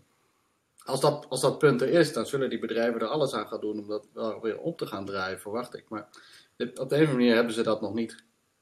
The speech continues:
gevonden. En anderzijds, inderdaad, denk ik wel dat als het dus zo door blijft gaan, dan, eh, wat, eigenlijk wat het, wat, wat, wat we zien is gewoon een, een, een technologisch systeem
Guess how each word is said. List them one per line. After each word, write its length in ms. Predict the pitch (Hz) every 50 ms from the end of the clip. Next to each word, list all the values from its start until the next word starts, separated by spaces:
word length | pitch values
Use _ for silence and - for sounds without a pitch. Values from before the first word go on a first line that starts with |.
| _
gevonden. 680 | _ - - 120 - 120 113 120 135 139 139 - - - - _ _ _ _ _ -
En 120 | - 120 117
anderzijds, 500 | 120 131 131 127 - 147 135 139 139 143
inderdaad, 400 | 139 135 123 135 135 131 127 -
denk 160 | 139 123 127
ik 120 | 127 117
wel 180 | 120 120 117 117
dat 200 | 117 110 - - _ _ - _ -
als 200 | - 131 123 -
het 140 | 110 -
dus 160 | - 101 - -
zo 140 | 107 98
door 180 | 92 127 170 180
blijft 220 | 151 110 101 101 -
gaan, 140 | 104 98 110
dan, 180 | 120 123 - - - -
eh, 180 | 160 160 156 143
wat, 180 | 151 143 -
eigenlijk 380 | - - 180 175 160 135 123 131
wat 100 | 135 135
het, 220 | 135 120 - _ _ -
wat, 180 | - 127 123 - - _
wat, 280 | - 120 117 117 - -
wat 200 | 127 127 127 -
we 100 | 117 104
zien 240 | 101 120 147 165 170
is 120 | 143 139
gewoon 380 | - 143 127 120 123 123 117 110
een, 240 | 110 110 113 - - -
een, 260 | 120 120 117 107 - -
een 260 | 107 107 104 104 - -
technologisch 540 | - 147 - 127 113 123 123 123 - -
systeem 580 | - 113 104 - - - 120 123 135 147 156